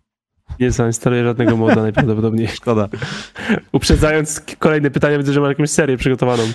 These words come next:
Speaker 2: Nie, nie. E, Arkadio, ostatni donate, e, na dziś. E, wszyscy się podniecają Wembanyamą, a nikt nie mówi o tym, że gość wygląda tak, że przy nim Kevin Durant to mięśniak. Nie macie wrażenia, że jak Wembanyama się zderzy z atletycznością w N B A,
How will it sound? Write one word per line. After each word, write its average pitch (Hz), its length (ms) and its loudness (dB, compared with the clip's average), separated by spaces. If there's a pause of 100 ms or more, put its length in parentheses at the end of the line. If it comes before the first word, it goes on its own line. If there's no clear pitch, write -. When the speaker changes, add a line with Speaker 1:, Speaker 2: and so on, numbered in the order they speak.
(200)
Speaker 2:
Nie, 131 60 4
nie. 127 300 2 (560)
E, 123 400 2
Arkadio, 170 800 2
ostatni 151 320 -2
donate, 147 480 0 (140)
e, 127 40 2
na 127 100 2
dziś. 151 360 0
E, 135 140 2
wszyscy 170 300 0
się 147 80 2
podniecają 135 460 2
Wembanyamą, 123 580 2
a 117 40 2
nikt 120 140 -2
nie 113 100 2
mówi 110 180 4
o 117 80 2
tym, 117 140 2
że 101 120 2
gość 110 180 2
wygląda 98 260 2
tak, - 320 -2 (360)
że 202 120 0
przy - 160 0
nim 131 160 2
Kevin 113 240 2
Durant 98 280 2
to 120 100 0
mięśniak. 95 580 0
Nie 117 140 2
macie 147 200 0
wrażenia, 131 320 2
że 117 100 2
jak 117 180 0
Wembanyama 107 580 2
się 101 200 2
zderzy 101 280 2
z 98 60 2
atletycznością 104 840 0
w 95 40 0
N 95 140 2
B 92 60 2
A, 104 300 2